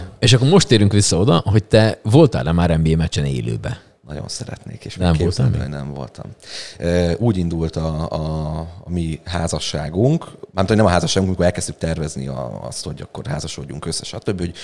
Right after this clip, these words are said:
Speaker 2: hogy, ö, oké, megvannak, hogy hol, mikor, stb.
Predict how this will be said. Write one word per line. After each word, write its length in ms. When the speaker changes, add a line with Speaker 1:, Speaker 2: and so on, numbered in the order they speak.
Speaker 2:
hogy, 260
ö, 260
oké, 280
megvannak, 440
hogy 140
hol, 260
mikor, 300
stb. 560